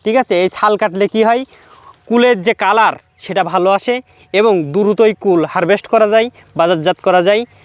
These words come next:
এবং আরও একটি সুবিধা হচ্ছে সেটা আগাম কুল বেচে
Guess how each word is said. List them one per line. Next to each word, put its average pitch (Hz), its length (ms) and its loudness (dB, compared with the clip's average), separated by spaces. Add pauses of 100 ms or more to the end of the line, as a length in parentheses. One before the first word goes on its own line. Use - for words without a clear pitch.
(160)
এবং 220 200 2 (440)
আরও 220 180 2
একটি 240 120 -4 (100)
সুবিধা 208 280 0
হচ্ছে 214 200 -2 (120)
সেটা 196 160 0 (160)
আগাম 226 220 0 (120)
কুল 208 160 2 (140)
বেচে 175 280 0